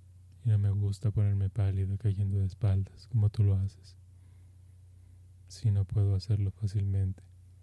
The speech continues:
me dejaré caer con gracia en una silla. No me importa que Hugo se acerque a mí con una pistola",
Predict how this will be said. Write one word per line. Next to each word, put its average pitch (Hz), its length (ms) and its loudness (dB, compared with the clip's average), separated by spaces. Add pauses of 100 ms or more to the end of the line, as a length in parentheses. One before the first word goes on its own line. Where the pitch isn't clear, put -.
(920)
me 113 100 2
dejaré 98 460 0
caer 98 300 0
con 98 200 -2
gracia 95 380 0
en 95 80 0
una 95 180 -2
silla. 98 340 -6 (1300)
No 110 160 2
me 98 80 0
importa 101 480 -2
que 104 160 -2
Hugo 101 200 0
se 104 140 -8
acerque 104 380 -2
a 101 40 0
mí 101 200 0
con 101 180 -2
una 101 160 0
pistola", 95 560 -2